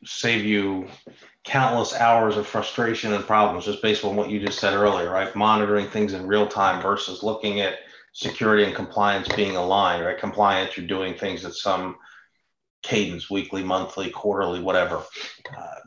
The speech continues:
real-time compliance monitoring combined with real-time, uh,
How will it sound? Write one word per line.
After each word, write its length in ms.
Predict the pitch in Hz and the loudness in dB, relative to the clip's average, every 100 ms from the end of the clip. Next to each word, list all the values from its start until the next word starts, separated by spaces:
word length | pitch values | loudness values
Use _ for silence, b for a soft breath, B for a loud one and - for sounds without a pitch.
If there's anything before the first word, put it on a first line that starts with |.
| 110 | 0
real-time 640 | 120 131 120 127 110 107 | 6 6 6 2 2 2
compliance 560 | 107 98 110 110 104 - | -4 0 2 2 -2 -2
monitoring 500 | 98 98 95 95 92 | 0 0 -2 -8 -8
combined 560 | 107 92 98 101 98 | -6 0 2 0 -4
with 220 | 90 92 - | -8 -10 -10
real-time, 880 | 95 104 104 101 101 95 95 92 90 - _ _ _ | -4 0 0 -2 -4 -2 -2 -4 -8 -14 _ _ _
uh, 100 | 87 | -10